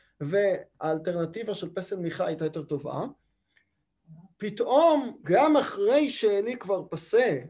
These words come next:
וגם אחרי שעלי כבר יורד מבמת ההיסטוריה, יש קביעות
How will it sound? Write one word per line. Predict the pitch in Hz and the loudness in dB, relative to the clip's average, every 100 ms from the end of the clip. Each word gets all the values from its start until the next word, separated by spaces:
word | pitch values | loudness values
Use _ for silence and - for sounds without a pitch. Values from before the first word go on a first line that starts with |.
| - | -8
וגם | 139 175 | -4 -2
אחרי | 190 185 196 | -4 -4 -4
שעלי | 190 185 175 190 | -2 -4 -4 -6
כבר | 180 170 | -4 0
יורד | 156 151 196 | 0 0 0
מבמת | 226 175 165 196 | 0 2 0 0
ההיסטוריה, | 214 208 - 269 285 220 214 - _ _ _ _ _ - | -2 -4 0 2 4 2 0 -6 _ _ _ _ _ -4
יש | 160 240 | 2 2
קביעות | - 262 294 226 233 | 0 0 4 4 2